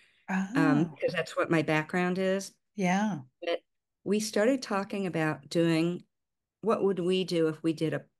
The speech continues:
Speaker 1: a program to teach this understanding or point people in the direction and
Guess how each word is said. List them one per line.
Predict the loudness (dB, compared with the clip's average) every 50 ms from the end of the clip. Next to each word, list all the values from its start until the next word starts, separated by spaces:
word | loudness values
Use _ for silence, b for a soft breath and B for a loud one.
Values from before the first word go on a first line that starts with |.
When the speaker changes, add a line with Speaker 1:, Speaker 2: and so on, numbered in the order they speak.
| -10
Speaker 1:
a | -10
program | -10 -6 -2 0 0 0 0 0 -4 -4 -4 -4 -6 -8 -10 -10 _ _ _ _ _ _
to | -6 -6 -4
teach | -4 -2 -4 -4 -4 -2
this | -4 -4 -4 -4 -10 -8 -8 -8 -8 -4 _
understanding | 0 2 2 2 0 -4 -4 -2 0 2 2 4 2
or | 2
point | 0 -2 -2 0 0 0 -2 -4
people | -6 -6 -2 0 0 0 0 -2 -2
in | 0 0 2
the | 2
direction | 2 2 0 0 -2 -4 -6 -6 -4 -4 -4 -4 -4
and | -4 -4 -6